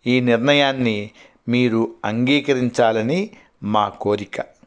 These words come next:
నేనేం చెప్పగలను? సీబీఐ డైరెక్టర్ విజయ్ కరణ్ ఇంకా చాలా విషయాలు చెప్పుకుంటూ వెళ్ళారు. మహాత్మా గాంధీ హత్య జరిగినప్పుడు కానీ,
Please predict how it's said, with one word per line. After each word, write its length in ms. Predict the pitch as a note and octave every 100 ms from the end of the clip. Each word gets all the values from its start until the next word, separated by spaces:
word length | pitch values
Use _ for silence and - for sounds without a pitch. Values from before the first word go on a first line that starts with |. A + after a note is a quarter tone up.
| _ _ _ _ _ _ _ -
నేనేం 380 | A2+ A#2 A2 D#3
చెప్పగలను? 680 | D3+ - C#3 C#3 C#3 C#3 C#3+ _ _ _
సీబీఐ 500 | - C#3 D3 D3 D3
డైరెక్టర్ 580 | C#3 C3+ C3+ A2+ - B2+ - -
విజయ్ 320 | B2 B2 C#3+
కరణ్ 380 | - C3+ B2 A#2 A2+ _ _ _ _ -
ఇంకా 300 | B2 B2 B2 -
చాలా 300 | A#2+ C3+ C#3+
విషయాలు 400 | C3+ - C#3 B2
చెప్పుకుంటూ 500 | B2 A2 B2 A#2 B2+
వెళ్ళారు. 400 | A2+ G#2 G2+ G2 - _ _ _ - - _ B2
మహాత్మా 540 | B2+ D3+ F3 E3 D#3+
గాంధీ 480 | D3 C#3+ D3+ D3+ C#3+
హత్య 260 | C#3 D3
జరిగినప్పుడు 500 | C3+ C3 C3 B2+ B2+
కానీ, 340 | B2 C3 D#3+